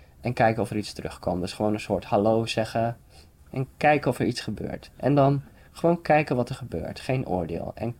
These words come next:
komt er, komen er dingen door? Krijg je plaatjes te zien? Eh, gaat een vinger tintelen? Eh, moet je opeens denken aan je grootmo-, of aan je oma? Eh,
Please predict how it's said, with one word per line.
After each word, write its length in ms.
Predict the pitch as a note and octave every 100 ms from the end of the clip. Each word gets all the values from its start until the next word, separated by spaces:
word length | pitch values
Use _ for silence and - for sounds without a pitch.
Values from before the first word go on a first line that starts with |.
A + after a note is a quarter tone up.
| -
komt 340 | C#3 C3+ C3+
er, 160 | B2 A#2+ - - - -
komen 300 | - A2+ A#2
er 140 | A#2+ G2+
dingen 300 | F#2+ G2 F#2
door? 240 | E2 F2
Krijg 280 | - G#2 A2
je 80 | A2+
plaatjes 560 | - G2 F2+ - - -
te 60 |
zien? 340 | - F#2 F2+ F#2+ - - - -
Eh, 520 | - F#2+ F#2 F#2 F#2 E2+
gaat 460 | - - G#2+ G2+ G#2
een 180 | G2+
vinger 340 | - A2+ G#2 G2
tintelen? 640 | - F2+ F#2+ - F#2+ F#2 F#2+ - - - - -
Eh, 220 | - G2
moet 260 | F#2+ A2 A2
je 60 | G2+
opeens 260 | G#2 G#2
denken 300 | G2+ G2+ G#2+
aan 140 | G2 G2+
je 80 |
grootmo-, 460 | G2+ A2+ G2 F#2+ F2+ -
of 220 | D#2 G2+ -
aan 180 | F#2+ F#2+
je 100 | F#2+
oma? 460 | G2 G2 F#2+ F#2+ - - - - -
Eh, 420 | F#2+ F#2 F#2